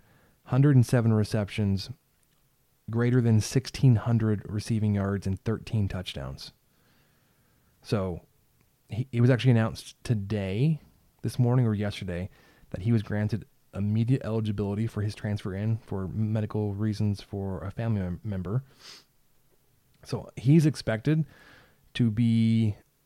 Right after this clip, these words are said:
a pretty pivotal role with the inside receiver group this upcoming season. Um, yesterday, I believe,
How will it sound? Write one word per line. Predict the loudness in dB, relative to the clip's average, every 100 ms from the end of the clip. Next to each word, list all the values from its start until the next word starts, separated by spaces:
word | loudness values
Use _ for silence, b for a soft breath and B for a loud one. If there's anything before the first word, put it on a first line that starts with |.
| _ _
a |
pretty | 4 4 6
pivotal | 4 2 2
role | 4 4 4 0 -2
with | -6 -6 -4
the | -2 -2 2
inside | 2 2 0
receiver | 0 -2 -4
group | -4 -4 -4 -6
this | -8 -6
upcoming | -8 -6 -6 -4
season. | -6 -2 0 0 -4 _ _ _ _ _ _ _ -10
Um, | -6 -4 -4 -6 b b b b _ _ _ _ _ _ -20 _ _ _ _ _ _ _ _
yesterday, | -8 -6 -2 0 0 0 0 2 2
I |
believe, | 2 4 4 2 -2